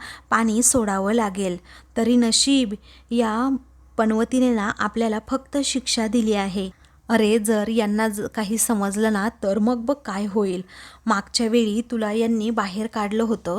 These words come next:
आणि पैशांचा एवढा मोठा घोळ घातला होता, तरीही नंतर घरात घेतलं मी तुला. आणि जेव्हा तू पैसे घेऊन पळाला होता, तेव्हा तुझ्या बाबाने कशाप्रकारे तुला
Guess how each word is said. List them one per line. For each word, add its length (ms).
आणि 220
पैशांचा 560
एवढा 260
मोठा 320
घोळ 220
घातला 360
होता, 300
तरीही 280
नंतर 420
घरात 380
घेतलं 400
मी 240
तुला. 220
आणि 340
जेव्हा 360
तू 40
पैसे 400
घेऊन 280
पळाला 360
होता, 300
तेव्हा 300
तुझ्या 260
बाबाने 520
कशाप्रकारे 640
तुला 320